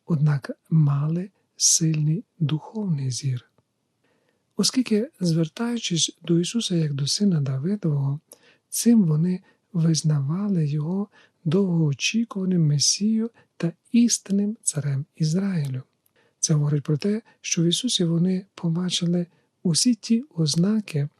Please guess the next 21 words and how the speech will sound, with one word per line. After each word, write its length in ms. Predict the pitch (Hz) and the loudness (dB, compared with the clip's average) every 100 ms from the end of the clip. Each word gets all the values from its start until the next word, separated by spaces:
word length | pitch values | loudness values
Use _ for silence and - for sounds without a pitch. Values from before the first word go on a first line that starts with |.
| _ | _
про 140 | 160 151 | 0 2
які 360 | 147 - 226 | 0 0 -2
пророкував 760 | 226 170 151 143 - 147 190 202 | -2 -2 0 -2 -2 -2 -2 -4
пророк 480 | 156 151 143 139 175 | -2 0 0 -2 0
Ісая, 600 | 175 - 151 135 123 127 - _ _ _ _ _ _ | 2 2 0 -2 -4 -6 -14 _ _ _ _ _ _
що 180 | - - | -6 -4
коли 220 | - 139 | -2 -2
прийде 340 | 135 143 135 135 | 0 -2 -2 -2
Месія, 640 | 131 127 - 180 208 156 - _ _ _ _ - | 0 0 0 0 0 -2 -6 _ _ _ _ -10
тоді 380 | 190 220 254 - | -2 0 0 -4
прозрять 480 | - 185 165 220 226 | -6 -4 0 0 0
у 140 | 254 170 | -2 -4
сліпих 460 | 170 160 143 - | -2 -2 -2 -4
очі, 500 | 254 196 - 180 190 - _ _ _ - | -4 -4 -4 -6 -8 -12 _ _ _ 2
у 160 | 190 | 2
глухих 440 | 185 190 240 220 277 | 2 0 0 0 -2
вуха 480 | 175 160 160 160 | -2 -2 0 -2
відтуляться, 800 | 135 127 - 208 185 175 - 170 180 _ _ _ _ - | 0 -4 -4 -2 -2 -4 -4 -6 -6 _ _ _ _ -4
тоді 260 | 214 240 | 0 2
кульгавий, 580 | 240 185 156 156 160 156 | 2 0 2 2 0 0
мов 260 | 156 165 | 2 0